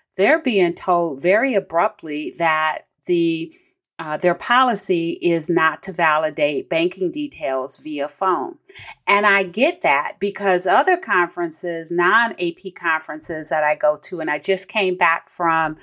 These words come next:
one, uh, in January with a bunch of cybersecurity awareness professionals. That was actually a really good conference.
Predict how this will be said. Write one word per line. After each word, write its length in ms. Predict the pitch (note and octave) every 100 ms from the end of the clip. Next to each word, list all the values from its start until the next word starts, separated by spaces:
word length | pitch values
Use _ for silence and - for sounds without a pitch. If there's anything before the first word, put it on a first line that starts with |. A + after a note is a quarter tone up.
| - - _
one, 640 | F3+ E3+ F3+ E3+ E3+ E3+ -
uh, 220 | E3+ E3 D#3
in 260 | F3+ E3 E3
January 800 | F3+ F#3 G3 G#3 E3+ E3 D#3+ D#3
with 400 | D#3 D#3+ D#3+ - E3+
a 180 | D#3+ -
bunch 380 | F3 F3+ F3+ -
of 300 | E3 D#3+ D#3+
cybersecurity 1000 | - F3+ F3 F3 F#3 - F#3+ F3 F3 E3+
awareness 600 | - D#3+ E3 E3 F3+ G3+
professionals. 720 | - G#3 G#3+ G#3 - A3+ G#3
That 160 | F#3+ C#3
was 100 | -
actually 360 | E3+ - E3+ D3+
a 40 |
really 300 | D#3 D#3 D3+
good 240 | D#3 -
conference. 720 | - D3 D3 - D#3 D3+ -